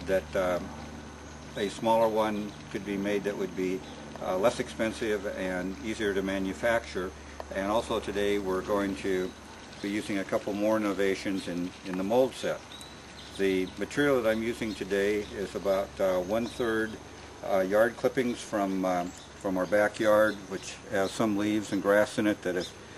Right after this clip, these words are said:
been, uh, allowed to, uh, sit between some black plastic and break down the fiber. There's about one-third, uh, sawdust that's been added, and about one-third, uh,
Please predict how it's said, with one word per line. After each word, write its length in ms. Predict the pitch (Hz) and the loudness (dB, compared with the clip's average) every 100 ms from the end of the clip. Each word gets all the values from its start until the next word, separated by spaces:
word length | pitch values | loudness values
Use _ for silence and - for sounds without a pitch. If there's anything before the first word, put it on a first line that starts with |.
| - - - 104 | -12 -12 -10 2
been, 300 | 104 95 95 | 4 6 6
uh, 180 | 92 92 | 6 6
allowed 500 | 98 98 101 107 101 | 2 6 8 8 6
to, 420 | - 104 95 92 92 | 2 2 4 6 6
uh, 180 | 87 92 - | 4 2 -6
sit 280 | - 123 - | 2 2 2
between 360 | - 92 110 98 | -8 -4 0 0
some 120 | 101 | 0
black 280 | 90 101 - | 4 4 2
plastic 580 | - 101 104 - 104 - | 2 4 4 2 -4 -2
and 240 | 85 82 | -4 0
break 220 | 101 98 | 0 0
down 260 | 101 98 101 | 2 2 2
the 60 | 95 | 0
fiber. 560 | - 101 98 101 101 - - - - - | 4 4 4 2 2 -2 -14 -14 -12 -6
There's 160 | 95 101 | -4 0
about 320 | 90 92 95 | 4 4 4
one-third, 760 | 107 113 98 117 110 107 104 98 - | 2 2 2 4 6 4 2 -2 0
uh, 360 | 95 90 85 90 | 2 4 2 0
sawdust 600 | - 117 113 117 - - | 6 8 8 6 0 -6
that's 200 | 98 - | -6 -4
been 240 | 117 104 | 0 2
added, 340 | 101 101 104 101 - | 4 4 2 -2 -6
and 120 | 92 92 | -4 0
about 240 | 98 95 | 2 2
one-third, 640 | 101 107 95 120 107 104 98 92 - - - - | 0 -2 0 0 2 2 0 -10 -14 -16 -14 -4
uh, 300 | 98 90 90 | 2 2 2